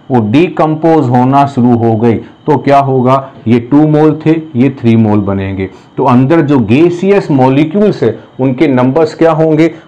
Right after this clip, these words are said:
बढ़ जाएंगे। गैस के मोल्स क्या हुए, बढ़ गए। गैस के मोल्स बढ़ेंगे तो अंदर का प्रेशर भी क्या होगा, बढ़ेगा। प्लस क्या हो रही है, रिएक्शंस कैसी है,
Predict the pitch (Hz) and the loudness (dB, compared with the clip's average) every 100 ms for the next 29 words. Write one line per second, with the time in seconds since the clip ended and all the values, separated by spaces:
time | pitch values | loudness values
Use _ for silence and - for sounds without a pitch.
0 | - 104 117 113 101 104 101 107 131 98 | -4 0 0 0 -2 -2 0 0 0 -2
1 | - - - - _ - - - _ - | -8 -20 -20 -20 _ -20 -20 -20 _ -20
2 | - 104 117 151 156 - 170 147 131 143 | -8 -2 2 2 0 -2 0 2 2 0
3 | 120 - 165 160 151 143 151 160 120 104 | 0 -2 0 0 2 2 2 0 -2 -2
4 | 117 104 107 117 113 - - - 113 151 | 0 0 0 0 0 -6 -16 -4 0 0
5 | 143 - 156 127 135 139 139 143 147 147 | -2 -2 0 2 2 0 0 0 2 0
6 | 151 143 131 135 147 147 156 151 - 127 | 0 0 0 0 0 0 0 -2 0 0
7 | 127 143 151 143 151 143 147 143 143 135 | 0 0 -2 -2 -4 0 0 2 0 0
8 | 147 147 - - - 107 107 110 113 117 | 0 -2 -6 -20 -12 -4 0 2 0 2
9 | 143 - - - 143 156 156 147 147 147 | 0 0 -8 -8 -2 -2 -2 0 2 2
10 | 151 151 147 143 135 120 131 - 156 135 | 2 2 2 2 2 2 0 -4 -6 -4
11 | 147 143 156 151 151 | -2 -2 -2 -2 -2